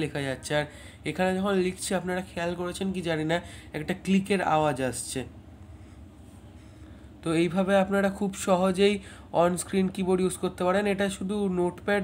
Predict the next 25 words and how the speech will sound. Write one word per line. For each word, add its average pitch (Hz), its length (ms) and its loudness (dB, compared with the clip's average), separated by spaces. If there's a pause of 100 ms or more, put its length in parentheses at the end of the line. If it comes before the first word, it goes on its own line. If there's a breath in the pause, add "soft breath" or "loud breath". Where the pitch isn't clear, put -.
(120)
বা 202 100 10 (560 loud breath)
এতে 185 240 0
হবে 208 240 4
তাই 190 160 8
না, 185 120 4
এটা 196 200 2
যে 185 140 4
কোনো 190 240 4
জায়গায় 180 300 2
ইউজ 156 240 0
হতে 147 260 -4
পারে। 135 200 0 (2250)
দেখুন, 143 320 -8
আমি 143 180 -6
নোটপ্যাডটা 143 520 -8
কেটে 143 320 -8
দিচ্ছি। - 380 -14 (4000 loud breath)
দেখুন, 131 220 -8 (160)
on 151 160 0
screen 151 240 -4 (200)
keyboard। 123 400 -8 (1600)
এবার 160 220 -2
আমি 156 140 -2
এখান 165 180 -4
থেকে 160 140 -4